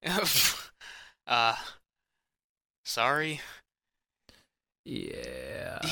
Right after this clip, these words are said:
Speaker 1: <laughs>
Speaker 2: kind of a sensitive subject.
Speaker 1: Digby rolls his eyes and grabs his stuff.
Speaker 2: She rolls her eyes a little bit better than you. <laughs>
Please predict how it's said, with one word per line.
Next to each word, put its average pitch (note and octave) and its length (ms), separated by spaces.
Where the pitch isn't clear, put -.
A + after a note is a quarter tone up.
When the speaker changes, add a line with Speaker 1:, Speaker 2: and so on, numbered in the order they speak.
Speaker 1:
<laughs> - 320
Speaker 2:
kind A#2+ 260
of G#2 160
a - 80
sensitive - 600
subject. - 960
Speaker 1:
Digby D3 280
rolls C3 300
his A#2 160
eyes A2 320
and A2+ 100
grabs A2 340
his B2 100
stuff. - 440
Speaker 2:
She D3 240
rolls C3+ 320
her A2 160
eyes G#2+ 320
a A2 60
little G2+ 260
bit G2+ 180
better G2+ 300
than G#2+ 140
you. A2+ 200
<laughs> - 60